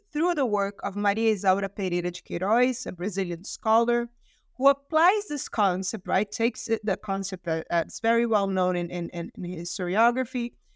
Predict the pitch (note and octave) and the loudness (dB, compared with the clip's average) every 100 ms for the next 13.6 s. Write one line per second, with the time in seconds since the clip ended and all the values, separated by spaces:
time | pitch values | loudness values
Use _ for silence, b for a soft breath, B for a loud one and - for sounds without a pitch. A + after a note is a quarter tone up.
0 | _ _ - E4+ F#4 E4 - - B3+ A#3+ | _ _ -2 0 2 0 -2 4 4 4
1 | G3+ G#3 F#3+ G#3 F#3 F#3 E3+ - - - | -2 -4 -2 -2 -2 -2 -2 -2 -4 -12
2 | - _ _ _ _ _ - - F#3+ F#3 | -18 _ _ _ _ _ -10 -2 0 0
3 | F3+ F#3 F3+ - F#3+ G3 G#3+ G#3+ - A#3 | 0 2 0 0 -2 0 0 0 -6 -2
4 | G#3 G3 F#3+ - F#3+ - G3 F#3+ - F#3+ | -2 0 -2 0 -4 -2 0 -2 -2 -2
5 | F#3 F3+ G3+ G3 G#3+ F#3 - F#3+ - F#3+ | -2 -4 -2 -2 0 -2 -2 -6 -6 -4
6 | B3 C4 A3 G3 - - C#4 D4+ D4 C4+ | -4 -2 -2 -4 -8 2 4 4 2 2
7 | A3+ G#3 - G3+ G3 F#3 - F3 - - | 2 -2 -2 2 2 2 -6 -12 -6 -2
8 | E3+ - E3+ E3 E3+ D#3 - - - - | -2 -2 -10 -10 -10 -8 -10 -16 -20 -20
9 | _ _ _ _ - B3+ A#3+ B3 A#3+ A3+ | _ _ _ _ -2 4 6 6 2 -6
10 | G#3+ _ _ _ A#3+ C4+ D#4 D4+ D4+ C#4 | -12 _ _ _ 2 2 2 2 2 2
11 | B3+ A#3+ A#3 - A3+ A3 A#3+ C4 C4 - | 2 2 -2 -2 -2 0 2 2 0 -6
12 | C4 - D4+ D#4 - - - F4+ G#4+ - | -8 -4 -2 -2 -4 -10 -4 -2 0 -2
13 | G3+ E3+ E3 D#3 E3 - | 0 0 0 -4 -6 -6